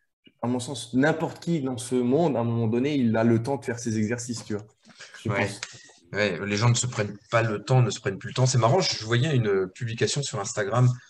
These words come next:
Speaker 2: et des gens qui commentaient, et cetera. Et, euh... et la publication, c'était : « Qu'est-ce qu'il vous faudrait pour pouvoir faire plus de sport ? » Et il y en a un qui est commenté et qui avait marqué : «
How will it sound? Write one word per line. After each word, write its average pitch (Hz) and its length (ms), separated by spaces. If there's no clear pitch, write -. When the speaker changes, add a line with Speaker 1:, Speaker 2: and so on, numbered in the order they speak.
Speaker 2:
et 98 160
des 101 100
gens 123 140
qui 123 100
commentaient, 110 420
et 127 40
cetera. 120 600
Et, 117 160
euh... 92 1300
et 110 560
la 117 120
publication, 135 580
c'était : « 156 540
Qu'est-ce 185 180
qu'il 160 160
vous 151 100
faudrait 156 520
pour - 220
pouvoir 135 220
faire 143 200
plus 143 180
de 127 100
sport ? » 107 560
Et 101 60
il 117 40
y 127 40
en 135 100
a 147 60
un 180 80
qui 185 200
est 127 180
commenté 160 720
et 123 60
qui 135 100
avait 135 160
marqué : « 139 480